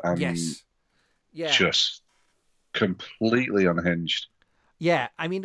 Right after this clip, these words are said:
Speaker 2: I can't, I'm trying to think, um, what was his other other outings as a villain, and I can't really think of one. I think he, didn't he do, like, one of those, like, Animal Attack, um,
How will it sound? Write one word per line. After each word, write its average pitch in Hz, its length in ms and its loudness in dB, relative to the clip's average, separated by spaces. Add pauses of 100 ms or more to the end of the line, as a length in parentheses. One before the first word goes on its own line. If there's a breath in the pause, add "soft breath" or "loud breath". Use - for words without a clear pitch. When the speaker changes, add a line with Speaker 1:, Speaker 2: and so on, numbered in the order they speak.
Speaker 2:
I 196 120 -10
can't, - 340 -16 (320)
I'm 180 80 -10
trying 226 220 -8
to 233 80 -4
think, - 640 -12 (680)
um, 131 680 -4 (480)
what 131 320 -8
was 135 160 -10
his 127 140 -12
other 127 400 -8 (520)
other 143 220 -4
outings 135 340 -6
as 135 120 -10
a 156 60 -6
villain, 160 360 -4
and 127 80 -8
I 135 60 -10
can't 359 320 -14
really 151 160 -12
think - 400 -12
of 196 120 -16
one. 123 240 -8 (320 soft breath)
I - 40 -20
think 208 100 -18
he, 233 60 -18
didn't 240 200 -16
he 277 80 -8
do, 247 200 -10
like, 208 200 -6
one 165 200 -4
of 156 60 -6
those, 160 240 -6
like, 151 200 -8
Animal 151 320 -6
Attack, - 520 -12 (800)
um, 123 840 -4